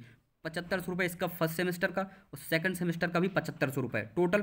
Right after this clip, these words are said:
पन्द्रह हज़ार रुपये लगते हैं इसकी फ्री सीट्स पे वन ईयर्स का, around कितना, वन ईयर्स का आपको दिख रहा है।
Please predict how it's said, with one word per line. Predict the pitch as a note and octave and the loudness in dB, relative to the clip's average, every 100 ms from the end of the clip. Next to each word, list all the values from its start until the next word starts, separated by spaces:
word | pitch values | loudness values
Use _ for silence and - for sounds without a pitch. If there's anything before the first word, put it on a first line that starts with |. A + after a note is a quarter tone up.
| G3+ | 2
पन्द्रह | F3+ F3+ F3 | 0 4 4
हज़ार | D#3+ D#3+ | 6 4
रुपये | D#3 E3 | 4 4
लगते | D3 D#3+ | 2 0
हैं | E3 | -2
इसकी | E3 F3 | 0 -2
फ्री | - C#3+ | 4 4
सीट्स | C#3 B2 | 2 -2
पे | - G#2+ - - - | -6 -10 -12 -16 -2
वन | E3 | 2
ईयर्स | D#3+ C#3 - | 4 4 2
का, | - - - - | -8 -14 -14 -6
around | C#3 D#3+ - - | -2 -2 -4 -6
कितना, | D3 G3 | -4 -2
वन | E3 D3 D#3+ | 4 6 8
ईयर्स | C#3 B2 | 6 4
का | - A2 - _ _ | -4 -6 -10 _ _
आपको | D#3 - D3+ | -10 -2 0
दिख | C3+ | 0
रहा | C3+ | -2
है। | G2 - | -4 -10